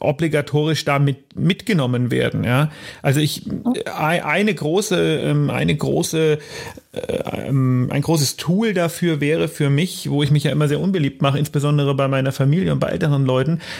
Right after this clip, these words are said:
Speaker 1: die sofortige Abschaffung des Bargelds und, und, und sogar die Abschaffung von Kartenzahlungen, dass man wirklich sagt, man kann nur noch über Handy zahlen.
Speaker 2: Ja.
Speaker 1: Ähm, in
Speaker 2: Jetzt
Speaker 1: Schweden ist
Speaker 2: schweifen
Speaker 1: das
Speaker 2: wir
Speaker 1: so.
Speaker 2: schon wieder ab hier.
Speaker 1: Ja, das stimmt, aber,
Speaker 2: <laughs>
Speaker 1: ähm,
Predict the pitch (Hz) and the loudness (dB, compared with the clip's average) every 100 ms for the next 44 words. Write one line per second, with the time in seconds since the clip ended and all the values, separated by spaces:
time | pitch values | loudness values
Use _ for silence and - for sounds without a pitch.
0 | - 147 143 147 - 170 196 170 151 160 | -6 -2 2 2 0 -2 0 0 0 -2
1 | - 160 165 156 151 - - 156 127 - | -2 0 2 2 0 -2 0 2 2 2
2 | - - 143 139 147 143 151 - 151 117 | 0 2 2 2 2 2 0 0 0 2
3 | 143 147 202 196 180 - - - 175 180 | 0 2 0 0 0 -2 -4 -2 0 2
4 | 160 165 160 - 196 - 135 131 135 156 | 2 2 0 -2 -2 0 0 2 0 0
5 | 147 151 175 160 - 151 156 147 147 147 | 2 2 2 0 0 -2 -2 -2 0 2
6 | 151 170 226 226 208 190 185 165 151 127 | 4 4 2 -2 0 0 0 0 -2 -2
7 | 123 131 - _ - _ _ _ - 156 | 0 0 -2 _ -20 _ _ _ -4 0
8 | 151 147 147 139 - 185 170 156 190 220 | 2 4 2 0 -4 -2 0 0 0 2
9 | 233 - 247 - 240 240 202 220 - 202 | 2 2 0 0 0 0 0 -2 -2 -2
10 | 202 - - - 170 202 233 311 - 262 | -2 -4 -6 -4 0 0 2 0 0 -2
11 | 202 156 160 277 - 370 170 165 | 0 0 -2 -4 -4 0 2 0